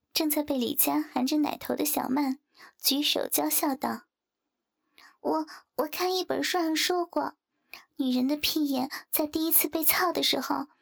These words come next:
很难体会到快感，所以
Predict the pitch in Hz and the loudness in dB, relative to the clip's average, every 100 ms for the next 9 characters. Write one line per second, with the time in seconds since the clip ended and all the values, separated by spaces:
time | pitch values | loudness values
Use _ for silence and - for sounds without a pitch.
0 | - - - - 277 285 381 - - - | -20 -16 -6 -2 0 0 0 0 0 0
1 | 294 277 285 320 285 - - - _ _ | 0 -2 -2 -2 0 -2 -4 -6 _ _
2 | _ _ _ _ _ - - 285 285 294 | _ _ _ _ _ 0 2 4 4 2
3 | 277 | 2